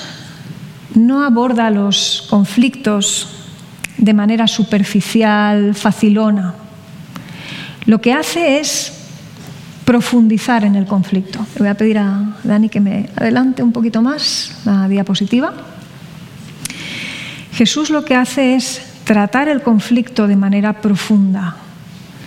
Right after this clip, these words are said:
Lo de Jesús no es buenismo. ¿No os han presentado a Jesús, a mí por lo menos sí muchas veces, como un pusilánime?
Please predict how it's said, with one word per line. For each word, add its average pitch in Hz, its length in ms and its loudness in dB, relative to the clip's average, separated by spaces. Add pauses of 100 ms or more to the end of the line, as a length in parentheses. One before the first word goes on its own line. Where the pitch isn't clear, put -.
(340)
Lo 233 160 4
de 226 120 2
Jesús 285 920 0
no 240 260 4
es 247 140 2
buenismo. 202 840 2 (2000)
¿No 220 140 4
os 262 120 0
han 277 120 2
presentado 226 840 0 (280)
a 202 60 6
Jesús, 202 500 0
a 214 60 4
mí 208 140 6
por 220 140 -2
lo 214 80 2
menos 214 260 2
sí - 120 0
muchas 208 340 2
veces, 202 420 -2 (400)
como 208 240 6
un 226 140 4
pusilánime? 220 800 2